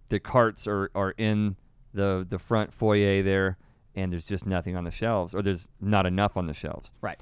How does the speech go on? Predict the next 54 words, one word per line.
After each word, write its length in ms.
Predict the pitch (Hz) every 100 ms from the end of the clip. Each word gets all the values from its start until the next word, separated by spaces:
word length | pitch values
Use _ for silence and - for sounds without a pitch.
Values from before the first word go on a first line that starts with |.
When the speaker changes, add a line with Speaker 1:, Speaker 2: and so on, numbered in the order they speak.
| - -
Speaker 1:
And 240 | 101 98
so 540 | - 101 92 92 90 -
we, 300 | 101 101 95
uh, 320 | 95 92 90 85
it's 200 | 90 -
woke 240 | 113 123
shop 400 | - 117 110 - - 95
dot 240 | 101 101
com. 480 | - 92 92 92 95 - - -
Funny 400 | - 127 123 110
name. 500 | 98 95 95 95 92 - - - -
Um, 540 | 87 87 87 87 85 - - -
you 120 | 110
know, 160 | 92 90
but 160 | 95
it's 120 | 101 -
something 260 | 113 90
that 100 | 101
we, 180 | 95 95
we 160 | 92 92
wanted 320 | 95 95 90
to 60 |
make 180 | 87 87
memorable, 540 | 82 87 90 82 82 80 _ -
e-, 40 |
e-, 260 | 98 113 -
easy 360 | 120 113 107
for 120 | 98 92
people 280 | 98 92 92
to 120 | -
remember. 500 | 92 92 90 90 90 - -
Speaker 2:
And 260 | 208 160 156
you 80 | 135
know 140 | 135
what 160 | 123 -
you're 40 |
signing 300 | - 113 107
up 140 | 104 -
for 200 | 104 101
when 100 | 147
Speaker 1:
Yeah, 160 | 156
Speaker 2:
you 60 | 135
go. 40 | 117
Speaker 1:
yeah. 140 | 98
Speaker 2:
It's 200 | 92 -
not, 240 | 147 135 143
we're 80 | 139
not 200 | 131 127
Speaker 1:
It's 200 | 330 -
kinda 220 | 220 190
tongue 240 | - 143 131
in 100 | 101
cheek. 420 | - 98 98 - -
Speaker 2:
Yeah. 180 | 147